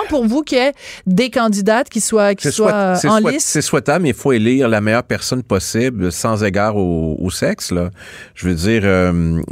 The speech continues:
Speaker 2: c'est libre, l'accès est libre, les personnes intéressées peuvent y aller, mais il n'y a pas de quota, il n'y a pas de mesure incitative. Le poste existe. Si ça intéresse des gens, hommes ou femmes,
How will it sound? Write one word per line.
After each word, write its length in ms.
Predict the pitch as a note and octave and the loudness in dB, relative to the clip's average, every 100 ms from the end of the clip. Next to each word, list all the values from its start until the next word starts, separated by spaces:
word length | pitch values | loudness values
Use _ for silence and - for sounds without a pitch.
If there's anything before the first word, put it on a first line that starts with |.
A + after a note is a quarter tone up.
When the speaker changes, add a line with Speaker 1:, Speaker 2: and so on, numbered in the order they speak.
| - | -8
Speaker 2:
c'est 280 | - - G2 | -6 -2 2
libre, 300 | C#3+ G3+ G2+ | 2 2 2
l'accès 440 | G2 G2 - D#3+ | 2 0 -2 0
est 60 | C3+ | 2
libre, 220 | D#3+ B2 | 2 2
les 60 | G2 | 0
personnes 280 | G#2 - C#3 | -2 -2 -2
intéressées 600 | A2 G2+ F#2+ - D3 F3 | 0 0 0 -2 -4 -4
peuvent 320 | - B2+ A#2+ | -2 0 2
y 100 | G#2 | 2
aller, 240 | G2 C#3 | 2 2
mais 120 | C#3 E2 - - | 0 -2 -6 -6
il 40 | F2+ | -4
n'y 20 | |
a 40 | |
pas 140 | F#2+ D3 | 0 -2
de 80 | - | -2
quota, 360 | - A#2+ - D#3 | -2 -2 0 0
il 40 | G3 | 2
n'y 60 | |
a 40 | G#2 | 2
pas 120 | C3 | 0
de 60 | A#2+ | 2
mesure 380 | A#2 G#2+ C#3+ | 2 0 -2
incitative. 760 | C3 G#2+ - G2+ - D#3+ A3+ G#2+ - - | -2 -4 -2 -2 -2 -2 -2 -2 -6 -4
Le 160 | G2 G#2 | 0 0
poste 320 | - F3 - | 2 0 0
existe. 480 | A2 F2 G#2+ G2+ - - - | -2 0 0 -2 -8 -18 -18
Si 160 | - C3 | -8 -4
ça 140 | B2+ | -2
intéresse 400 | A2+ G#2+ A2+ F#2+ | 0 2 2 0
des 180 | F#2 F2+ | 0 0
gens, 300 | F#2 C3+ E3+ - | 0 0 -2 0
hommes 220 | G#2+ G#2 | 0 0
ou 40 | F2 | 0
femmes, 440 | A2+ A#2 E3+ | 0 0 0